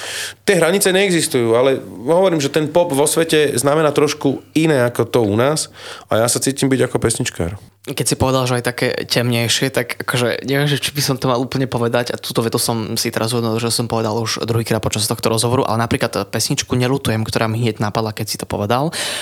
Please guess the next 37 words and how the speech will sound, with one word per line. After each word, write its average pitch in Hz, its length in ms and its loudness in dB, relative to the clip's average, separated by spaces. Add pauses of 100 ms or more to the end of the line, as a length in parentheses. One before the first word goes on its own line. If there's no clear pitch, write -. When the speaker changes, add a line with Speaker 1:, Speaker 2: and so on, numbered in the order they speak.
Speaker 2:
um, 110 340 0
tak - 220 -2
chce - 220 0
mať 120 220 0 (140)
môj 117 380 0
nevlastný 120 440 0
otec 120 260 -2
na 123 120 0
pohrebe. 113 520 -2 (840)
Um, 120 500 2 (280)
je 143 260 2
to, 147 240 2 (320)
ale 135 380 2 (460)
ja 151 200 2
si 165 140 2
myslím, 170 240 4
že 147 100 4
ono 143 200 2
to, 151 220 0 (340)
a 131 140 -2
teda 131 360 2
respektíve 127 460 0
ja 113 100 2
to 117 100 -2
vlastne 110 320 0
viem, 107 320 0
že 117 160 -2
ono 131 220 0
to 139 120 2
pramení 123 500 0
z 131 120 -2
tej 110 120 0
lásky, 110 520 -2
ktorú - 300 -4
sme 117 120 0
Speaker 1:
Áno, 104 60 0
Speaker 2:
načrtli. 104 460 -2